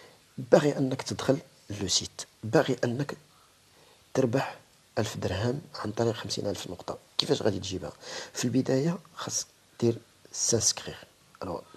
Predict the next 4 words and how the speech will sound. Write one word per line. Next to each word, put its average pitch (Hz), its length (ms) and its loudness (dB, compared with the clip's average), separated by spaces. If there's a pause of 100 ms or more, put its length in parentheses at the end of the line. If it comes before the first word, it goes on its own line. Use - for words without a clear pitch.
(120)
كليكيو 156 300 0
على 131 140 -2
سانسكريغ. - 540 -2 (2500)
فوالا. 90 320 0